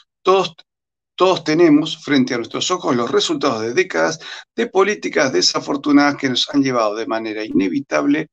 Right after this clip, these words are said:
a la disolución de la sociedad, ¿eh? Bueno, sobre eso muchas dudas creo que no hay, ¿no es cierto?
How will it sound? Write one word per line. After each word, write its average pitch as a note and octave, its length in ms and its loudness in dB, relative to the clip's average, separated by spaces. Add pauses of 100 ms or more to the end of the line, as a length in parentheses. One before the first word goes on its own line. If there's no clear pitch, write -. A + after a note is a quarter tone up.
(500)
a F#3 180 2
la F3+ 240 4
disolución E3 1200 -2
de D3 180 -4
la D#3 240 0 (100)
sociedad, B2+ 1000 -4
¿eh? D2+ 240 -6 (460)
Bueno, - 240 -4
sobre C#3 300 -4
eso - 440 -4
muchas C3+ 580 -4
dudas B2 500 -2 (240)
creo B2 220 -4
que G#2+ 120 -12
no A2+ 200 -2
hay, G#2+ 260 -4
¿no - 60 -20
es - 60 -8
cierto? - 360 -12